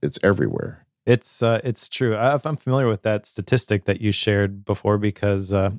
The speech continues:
Speaker 2: I grew up in a family business that, uh,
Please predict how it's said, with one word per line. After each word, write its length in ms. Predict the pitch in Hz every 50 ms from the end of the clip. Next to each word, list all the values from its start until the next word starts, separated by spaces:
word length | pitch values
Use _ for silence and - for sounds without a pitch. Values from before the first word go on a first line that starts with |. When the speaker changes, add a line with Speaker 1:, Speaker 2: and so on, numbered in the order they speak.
| - -
Speaker 2:
I 220 | - 104 98 92 95 _ _
grew 220 | - - 104 107 107
up 240 | 107 - _ - - -
in 160 | 113 104 101
a 280 | 101 98 98 98 98 110 - _ _ -
family 300 | 117 113 113 110 104 101
business 640 | 98 110 110 101 107 107 107 101 - - - - - _ _ _ _ _ _ _ _ _ _ _ _ _ _ _ _ -
that, 320 | 117 117 117 113 - -
uh, 280 | 120 113 110 110 107